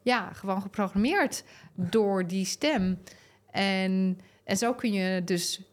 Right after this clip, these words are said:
nou ja, vandaag de dag heel goed leren, omdat er heel veel videomateriaal is. En zet hem op.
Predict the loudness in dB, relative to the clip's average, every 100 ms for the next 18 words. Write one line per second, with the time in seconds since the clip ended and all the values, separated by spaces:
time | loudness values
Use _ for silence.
0 | _ 0 2 2 2 4 4 2 2 2
1 | 2 2 2 2 2 2 0 -2 -2 0
2 | 0 0 0 0 2 0 0 -2 0 0
3 | 2 2 0 -2 -2 -2 -2 -4 -6 -4
4 | -2 0 0 0 -2